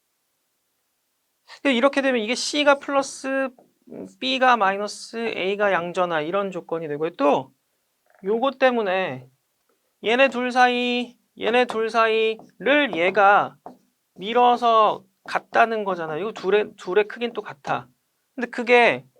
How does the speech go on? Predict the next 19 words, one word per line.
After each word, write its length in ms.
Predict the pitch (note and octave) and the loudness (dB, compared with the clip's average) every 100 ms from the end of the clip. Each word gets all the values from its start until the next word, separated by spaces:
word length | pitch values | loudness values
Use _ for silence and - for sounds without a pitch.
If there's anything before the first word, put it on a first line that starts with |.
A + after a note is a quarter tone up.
| _ _ _ _ _ _ _ _ _ _ _ _ _ _ _ - | _ _ _ _ _ _ _ _ _ _ _ _ _ _ _ -4
뒤집었을 840 | G#3 A3 C4 C4+ C#4 C#4 C4 - | -2 -2 -4 6 6 6 -4 0
때 140 | A3 A3 | 2 2
거리가 380 | E3+ F#3 A3+ | 4 4 4
같죠? 540 | F3+ D#3 - F3+ B3 C4+ | 2 -4 -2 2 2 -2
그럼 160 | - D3+ | -12 -8
이렇게 440 | G3+ B3 - - | 2 2 2 -4
됐을 320 | B3 B3 - G#3+ | -2 -6 -8 -8
때 340 | B3 A#3+ C4+ _ _ _ - | 0 0 0 _ _ _ -20
합이 520 | - C#4+ C#4 C#4+ C#4 - | 2 4 4 2 -2 -6
팔 240 | - D4+ | -4 -2
뉴턴 420 | D4 D4 - B3+ | -4 -6 -6 -4
나왔다는 500 | B3 A#3 A#3+ G3 G3 | 0 -2 -2 -6 -4
건 180 | F#3+ F#3+ | -4 -4
사 240 | F#3+ C#3 | -6 -8
뉴턴에 560 | D#3+ F#3 F3 D#3+ G#3+ B3 _ _ _ - | -8 -8 -8 -6 -6 -6 _ _ _ -20
사 220 | - - | -14 -10
뉴턴이야. 640 | D3 F#3+ F#3+ C3+ C#3 C#3+ C#3 - _ _ _ _ _ _ _ _ _ _ _ _ _ _ - _ _ _ _ _ _ _ - | -8 -10 -12 -18 -18 -20 -20 -20 _ _ _ _ _ _ _ _ _ _ _ _ _ _ -20 _ _ _ _ _ _ _ 0
이렇게 280 | A3+ - | 0 0
돼요. 300 | C#3+ C3 C3 | -8 -10 -14